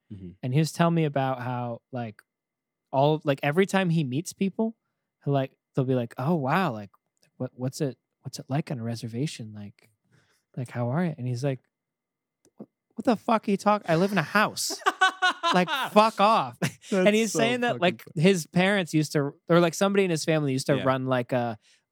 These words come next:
Speaker 2: like, authentic, like, like, a Native American experience thing.
Speaker 1: Yeah,
Speaker 2: And, like,
Speaker 1: yeah, yeah,
Speaker 2: th-,
Speaker 1: yeah.
Speaker 2: like, white people would come in and be like,
Speaker 1: Of course.
Speaker 2: "Oh, wow." And they'd be like, "All right, here's your T P that you're staying in." Like,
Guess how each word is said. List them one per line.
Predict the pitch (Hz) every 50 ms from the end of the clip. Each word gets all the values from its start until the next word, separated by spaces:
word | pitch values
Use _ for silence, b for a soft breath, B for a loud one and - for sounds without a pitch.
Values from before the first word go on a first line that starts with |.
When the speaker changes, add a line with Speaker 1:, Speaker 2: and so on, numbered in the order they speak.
| _ -
Speaker 2:
like, | 147 120 - - -
authentic, | 147 147 143 - 151 143 143 139 - 143 131 - - - _ _
like, | - 123 113 - _ _ _ _ _ _ _ _ _ _ _ -
like, | 135 113 - -
a | 147
Native | 139 143 143 143 131
American | 127 127 127 131 127 -
experience | 123 110 - - - 123 120 127 131 139 147 - -
thing. | - 170 175
Speaker 1:
Yeah, | 175 175
Speaker 2:
And, | 160 131
like, | 123 120
Speaker 1:
yeah, | 127 127
yeah, | 123 117 117
Speaker 2:
th-, | 117 113 104
Speaker 1:
yeah. | -
Speaker 2:
like, | 131 123 135
white | 139 147 151 -
people | - 151 143 - 135
would | 131 131 127 -
come | - 139 131 131
in | 131 131
and | 131 127
be | 127 127 127
like, | 127 127 123 107 -
Speaker 1:
Of | 107 - -
course. | - 127 117 101 139
Speaker 2:
"Oh, | 165 185 196 196 180
wow." | 160 165 180 185 175 143 127
And | 135 143
they'd | 139 123
be | 135
like, | 131 127 120 -
"All | 135 135
right, | 151 160 160 143
here's | 127 135 139 131 - -
your | 135 120
T | - - 139 127
P | - 151 151 143 143
that | 143 139
you're | 139 135 127
staying | - - - 143 139 135 135 135
in." | 135 135 135 135 131 131 131
Like, | 123 120 117 113